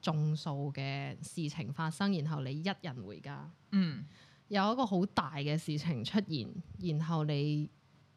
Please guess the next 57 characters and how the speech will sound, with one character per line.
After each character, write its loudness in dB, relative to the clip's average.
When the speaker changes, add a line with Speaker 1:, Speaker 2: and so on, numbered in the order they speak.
Speaker 1:
一 2
吻， 0
一 4
個， 2
一 2
個， 2
一 4
個 8
時 -2
刻 -4
噉 -6
樣， -10
係 4
你， 4
係 6
嗰 6
個 4
嘅 6
多 6
同 4
一 4
嘅 2
對 0
比 -4
之 -4
下， -2
噉 2
你 6
就 6
會 4
突 2
然 4
之 2
間， 4
即 2
係 6
好 6
似 0
又 4
唔 6
係 6
開 4
竅 4
嘅， -2
但 6
係 8
你 6
嗰 4
個 6
好 6
天 6
花 6
亂 6
墜 2
嘅 2
愛 2
情 -6